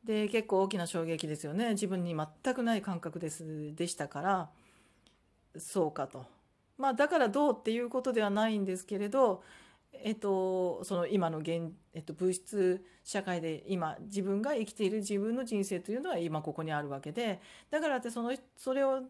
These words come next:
したからと二、三週間のうちに大金持ちになるとかそういうことではないんですが、自分の中で考え方とか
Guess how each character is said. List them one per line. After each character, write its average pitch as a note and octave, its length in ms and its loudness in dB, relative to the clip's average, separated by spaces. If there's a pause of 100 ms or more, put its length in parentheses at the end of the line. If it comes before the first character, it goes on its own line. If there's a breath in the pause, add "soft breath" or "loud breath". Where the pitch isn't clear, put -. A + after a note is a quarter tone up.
(140)
し - 120 -4
た C4 100 0
か B3+ 100 0
ら G#3 140 2
と G3 220 0
二、 G3 200 2
三 G#3+ 200 0
週 A3 180 -4
間 G3+ 160 -2
の E3 60 -2
う D#3+ 60 -4
ち F3+ 120 -6
に E3+ 80 -2
大 E3+ 100 0
金 F3 180 0
持 D#3 120 -4
ち D#3 120 -10
に D3+ 60 -6
な D#3+ 80 -4
る D#3 80 -6
と - 100 -12
か - 80 -8
そ B3 160 -2
う B3 40 2
い B3 40 0
う - 20 -2
こ B3+ 100 -2
と B3+ 100 -2
で G3+ 80 0
は D3+ 100 -2
な F3 140 -2
い F3 60 -2
ん D#3 60 -6
で D#3 80 -6
す D#3 120 -8
が、 F#3 120 -2
自 A3 160 -4
分 C4 220 -2
の C#4 260 -4 (180)
中 C4 240 -2
で A3 280 -2 (320 loud breath)
考 B3+ 240 0
え C4 100 2
方 B3 260 -2
と G#3 120 -4
か F3+ 340 -2